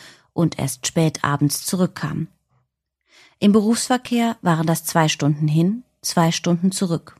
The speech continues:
jeden Tag. Birgit, Nadines große Schwester, ging es nicht gut. Sie lebte in Berlin. Es war Jahre her, dass ich sie gesehen hatte. Wenn meine Mutter von ihr redete, stellte ich sie mir nicht als erwachsene Frau vor,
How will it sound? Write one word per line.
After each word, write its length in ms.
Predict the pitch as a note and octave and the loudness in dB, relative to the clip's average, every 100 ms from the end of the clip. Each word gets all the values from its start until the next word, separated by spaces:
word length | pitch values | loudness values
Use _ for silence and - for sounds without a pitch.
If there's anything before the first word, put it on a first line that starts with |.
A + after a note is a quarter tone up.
| _ | _
jeden 300 | D#3 D#3 E3+ | -4 -2 -2
Tag. 440 | - C#3+ - - _ _ _ _ _ - - - _ | -2 -8 -8 -18 _ _ _ _ _ -20 -20 -20 _
Birgit, 520 | F3+ F3+ G#3+ G#3+ - | 4 4 2 -2 -4
Nadines 420 | D#3 D3 D#3 D3+ | -2 0 0 -2
große 300 | - D3+ D3+ | -2 -4 -2
Schwester, 540 | D3+ D#3+ D#3+ - F#3+ G3 | -2 -2 -2 -2 -4 -2
ging 180 | G3 F#3 | 0 2
es 160 | D#3+ - | 2 0
nicht 240 | D#3 - | -2 -4
gut. 320 | D#3+ D#3 - - _ _ _ _ _ | -4 -2 -4 -14 _ _ _ _ _
Sie 160 | - G#3 | -2 4
lebte 280 | G#3+ A3 A#3+ | 4 2 2
in 140 | G#3 | 4
Berlin. 440 | G3 F#3 E3+ D3+ - _ | 4 4 2 2 -4 _
Es 180 | - - | -8 0
war 80 | E3 | 2
Jahre 340 | E3 E3+ F#3 | 4 2 2
her, 400 | F3 F3+ F3+ D3+ - | 2 2 2 0 -8
dass 200 | - D3+ | -12 -10
ich 100 | - | -6
sie 120 | D3+ | -4
gesehen 420 | D3+ D#3 E3 D#3+ | -2 0 2 2
hatte. 300 | D3 - E3 - _ _ _ _ - | 0 -6 -10 -12 _ _ _ _ -2
Wenn 240 | D#3+ D3+ | 2 4
meine 240 | D3 D3+ D#3+ | 4 4 4
Mutter 300 | G3 G3 E3+ | 2 0 -2
von 180 | D#3+ | 0
ihr 160 | D3+ D#3 | 0 0
redete, 480 | F#3 F#3+ F#3 D#3+ D#3+ - - _ - | 0 0 0 -4 -6 -12 -20 _ -14
stellte 420 | - F#3+ F#3+ A3+ | -2 0 0 -2
ich 220 | - G3 | -6 -6
sie 120 | G#3 | -2
mir 320 | G3+ G3 G3+ G3+ | 0 2 0 -6
nicht 300 | - E3 - | -2 -2 -2
als 180 | - - | -6 -6
erwachsene 480 | C#3+ E3 - - D#3+ | -4 -4 -4 0 0
Frau 280 | - F#3 F#3+ | 0 0 0
vor, 340 | F#3+ F3 E3+ | 0 0 0